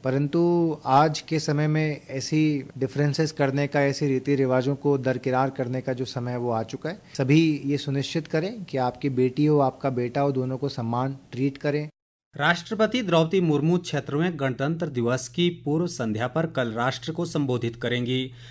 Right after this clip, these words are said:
Speaker 2: ये संबोधन आकाशवाणी के समूचे राष्ट्रीय नेटवर्क पर शाम सात बजे से प्रसारित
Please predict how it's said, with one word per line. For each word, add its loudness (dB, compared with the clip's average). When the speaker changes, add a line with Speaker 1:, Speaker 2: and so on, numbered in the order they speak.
Speaker 2:
ये 4
संबोधन 2
आकाशवाणी -2
के -2
समूचे -2
राष्ट्रीय -2
नेटवर्क -2
पर 0
शाम 2
सात -2
बजे -2
से -6
प्रसारित -4